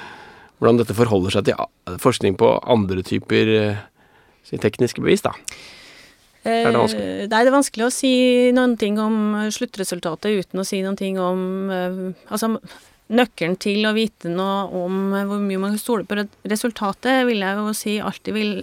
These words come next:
Speaker 2: avhenge av hvordan undersøkelsesprosessen er gjennomført, rett og slett.
Speaker 1: Mm.
Speaker 2: Og at det er god transparens rundt både,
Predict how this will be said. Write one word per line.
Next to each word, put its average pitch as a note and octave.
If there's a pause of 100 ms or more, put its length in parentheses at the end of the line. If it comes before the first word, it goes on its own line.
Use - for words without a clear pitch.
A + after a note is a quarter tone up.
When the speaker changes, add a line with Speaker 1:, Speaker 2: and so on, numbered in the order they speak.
(120)
Speaker 2:
avhenge F3
av G3
hvordan F3+
undersøkelsesprosessen F3
er D#3+
gjennomført, A3+
rett D4
og C#4+
slett. -
Speaker 1:
Mm. - (300)
Speaker 2:
Og G3+
at A3+
det B3+
er G#3+
god G3
transparens G3
rundt E3+ (760)
både, G#3